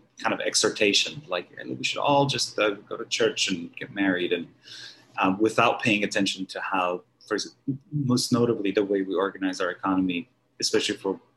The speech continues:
kind of downscale workers, working class people, makes it very difficult <laughs> for them to do that. And so, you know, people in my social economic class might pick up traditionalism as one more lifestyle, and we're economically enabled to do that.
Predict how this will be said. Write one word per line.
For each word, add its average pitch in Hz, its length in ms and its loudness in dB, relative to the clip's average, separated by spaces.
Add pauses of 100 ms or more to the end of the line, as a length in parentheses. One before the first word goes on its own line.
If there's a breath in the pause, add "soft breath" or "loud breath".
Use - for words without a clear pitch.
(120)
kind 101 140 -4
of - 80 -8
downscale 95 480 2
workers, 90 380 -8
working 92 220 -12
class 90 180 -8
people, - 360 -8 (280 soft breath)
makes 110 220 0
it 101 80 -8
very 104 180 2
difficult - 420 -2
<laughs> - 40 -16
for - 160 -16
them 139 120 4
to 113 100 -2
do 104 240 0
that. 87 260 -2 (440 loud breath)
And 95 80 0
so, 92 360 2 (320)
you 90 80 0
know, 87 140 -4
people 95 460 0
in 95 140 -4
my 98 200 2
social 104 380 0 (160)
economic 98 360 0
class 98 280 2
might 95 320 0
pick 107 180 0
up 92 180 0
traditionalism 92 600 0
as 87 180 -2
one 92 200 2
more 92 140 0
lifestyle, 95 600 2
and 90 220 -10
we're 87 220 -10
economically 90 640 -4 (140)
enabled 95 360 0
to 92 80 -10
do 98 200 -2
that. 78 240 -2